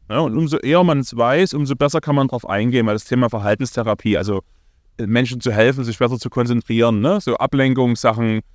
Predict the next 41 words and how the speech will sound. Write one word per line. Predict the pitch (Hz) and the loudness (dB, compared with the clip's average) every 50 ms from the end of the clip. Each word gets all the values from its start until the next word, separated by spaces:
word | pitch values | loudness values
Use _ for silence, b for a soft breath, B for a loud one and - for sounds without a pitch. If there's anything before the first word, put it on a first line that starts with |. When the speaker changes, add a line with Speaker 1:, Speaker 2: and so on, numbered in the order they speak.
| _ _ _ | _ _ _
Speaker 2:
ist | - - - | -10 -8 -6
auch | 135 - | -6 -2
sowas, | - 151 147 127 113 117 | 0 2 4 4 4 4
ne? | 139 160 165 | 4 2 2
Clean | - - 139 139 127 | 2 2 0 2 2
Desk-Thema, | 123 117 113 - - - - 117 113 110 107 107 104 104 107 - _ _ _ _ _ _ _ _ _ _ | 2 0 0 -2 -6 -4 -2 0 2 2 2 0 0 -2 -4 -8 _ _ _ _ _ _ _ _ _ _
Zero | - - 127 143 135 127 120 - | -8 -2 0 2 2 2 0 0
Inbox. | 113 117 113 117 113 107 - - - - - _ - | 0 -2 0 0 0 0 -2 -4 -10 -18 -18 _ -14
Das | 113 | -8
sind | 110 127 139 | -6 -4 0
so | 156 139 120 | 0 2 4
Haufen | 139 165 196 196 180 | 4 4 4 2 2
so | 170 156 | 2 2
Sachen, | 139 156 175 220 247 180 | 4 4 4 4 4 4
diese | 156 147 139 143 135 | 2 0 -2 -2 -4
tollen | - 139 139 147 160 180 185 175 170 - | 0 2 2 4 4 4 4 2 0 0
Begrifflichkeiten, | - 156 135 - - 202 - 190 170 - - 147 131 139 - 185 160 | 0 -2 -2 0 -2 -2 0 -2 -2 -2 -2 0 0 0 0 0 0
die | 147 131 | 2 2
haben | 127 139 160 | 4 4 4
nie | 165 | 2
nur | 151 143 143 | 2 2 2
was | 143 - | 0 0
mit, | - 143 123 - - - _ _ _ _ | -2 -4 -4 -4 -8 -18 _ _ _ _
äh, | - - 127 123 127 127 127 110 | -12 -6 -2 0 0 0 0 0
mit | 110 131 123 - - | 0 -2 -2 -2 -2
Menschen, | 127 131 139 135 147 143 127 | -2 0 0 0 0 0 2
die | 135 - | 2 2
einfach | 120 113 127 - | 2 2 0 0
Ordnung | - 175 - 202 190 175 | 0 0 0 2 2 2
lieben, | 151 151 147 156 | 2 2 2 2
was | 147 147 - - | 2 0 0 -4
zu | - - | -8 -4
tun, | - 156 170 190 175 | -2 0 2 2 4
sondern | 151 139 139 139 - | 2 2 2 2 0
auch | 131 117 | -2 -2
mit | 135 131 107 | -2 0 2
A | 95 117 117 | 2 2 2
D | 117 117 | 4 2
H | - | 2
S-Lern, | - - - 147 139 151 180 180 170 - | 0 0 0 2 2 2 2 2 2 2
weil, | 110 107 110 123 139 151 156 - | 2 2 4 4 2 2 0 0